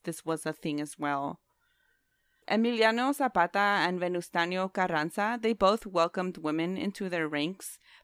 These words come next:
Pancho Villa did not. He did not want women to fight in his ranks. He thought women were a liability.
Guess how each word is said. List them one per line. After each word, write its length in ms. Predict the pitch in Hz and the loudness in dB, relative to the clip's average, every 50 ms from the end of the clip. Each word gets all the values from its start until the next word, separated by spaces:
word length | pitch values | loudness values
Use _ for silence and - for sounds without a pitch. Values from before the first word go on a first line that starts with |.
| _ | _
Pancho 320 | - 233 247 254 320 330 311 | 6 6 6 6 4 2 2
Villa 560 | 277 269 262 269 277 277 269 262 262 262 262 | 2 2 2 4 4 6 6 4 2 2 0
did 220 | - 202 190 - - | -2 -4 -4 -2 -2
not. 260 | - 117 80 - - - _ | -2 -2 -2 -4 -8 -14 _
He 420 | - - 196 185 180 180 180 180 170 | -16 -10 -8 -6 -6 -6 -6 -8 -4
did 240 | 165 180 170 156 151 | -2 -2 -2 -2 0
not 400 | 147 156 156 175 190 - - 180 | 2 4 6 6 6 4 2 2
want 340 | 175 180 180 175 - - | 4 4 4 4 2 0
women 300 | 165 175 170 170 170 170 170 | 0 0 0 0 0 -2 -2
to 140 | - 190 180 | -6 -8 -2
fight 380 | - 160 151 156 156 - - - | 2 2 2 4 2 -2 -2 -4
in 140 | 160 165 170 | -4 -2 -2
his 240 | 180 208 208 - - | -2 -4 -4 -4 -2
ranks. 460 | 170 160 156 156 156 160 - - - - - - _ | -2 0 0 -2 -2 -4 -8 -14 -20 -20 -20 -20 _
He 360 | - - 202 190 190 190 196 | -8 -6 -4 -2 -2 -2 2
thought 280 | - 175 175 175 156 175 | 6 6 6 6 6 4
women 300 | 175 175 180 190 196 190 | 2 2 2 0 0 2
were 140 | 196 196 190 | 4 4 4
a 80 | 190 | 4
liability. 1040 | 185 175 165 165 165 170 165 175 156 156 160 160 156 160 160 156 151 151 151 160 - | 6 6 4 4 4 2 0 2 2 2 2 0 0 0 -2 -2 -2 -2 -4 -6 -8